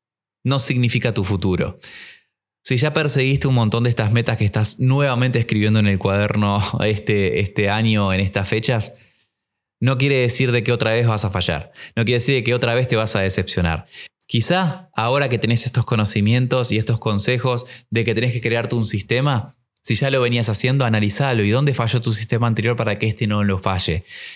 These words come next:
Quizá no tenías un sistema y perseguías las metas de forma idílica. Entonces ahora sabés que tenés que crear un sistema.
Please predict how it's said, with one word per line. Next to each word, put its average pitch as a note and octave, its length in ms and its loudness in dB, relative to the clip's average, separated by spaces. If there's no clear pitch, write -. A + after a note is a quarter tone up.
Quizá D3 420 0
no C#3 160 0
tenías D3 280 0
un A#2+ 120 0
sistema G2 400 0
y - 20 0
perseguías A2 480 0
las G#2+ 160 0
metas A#2 240 -2
de A2 80 2
forma G2+ 880 -2
idílica. A2 720 0
Entonces C3 300 0
ahora C3+ 180 0
sabés B2 220 0
que D3+ 80 0
tenés C3 160 0
que C3 120 0
crear B2 260 -2
un G#2+ 80 0
sistema. F2 580 -2